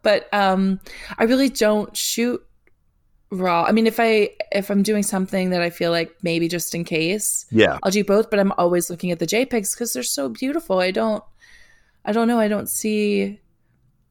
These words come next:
Speaker 1: the benefit.
Speaker 2: What is your
Speaker 1: For me.
Speaker 2: w-, what, what is the film simulation like? I know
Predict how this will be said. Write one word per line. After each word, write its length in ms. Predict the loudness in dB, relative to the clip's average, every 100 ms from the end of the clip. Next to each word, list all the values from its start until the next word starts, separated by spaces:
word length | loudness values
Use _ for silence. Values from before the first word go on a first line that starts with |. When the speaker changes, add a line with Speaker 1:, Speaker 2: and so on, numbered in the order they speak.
| _ _ _ _ _ -10
Speaker 1:
the 120 | -4
benefit. 500 | -2 -2 -4 -6 -6 _ _ _ -20 -16 -16 -20 _ -10
Speaker 2:
What 400 | -6 4 6 6
is 180 | 4 2
your 120 | 0
Speaker 1:
For 240 | 0 2
me. 260 | 2 2 -4 -14 _
Speaker 2:
w-, 520 | -18 -8 -6 -2 0 2
what, 340 | 4 4 2
what 200 | 2 4
is 140 | 4 2
the 80 | 0
film 260 | 0 0
simulation 680 | 0 -4 -2 -2 -2 -4 -4
like? 320 | -4 -4 -4 -2
I 100 | 2
know 340 | 4 4 2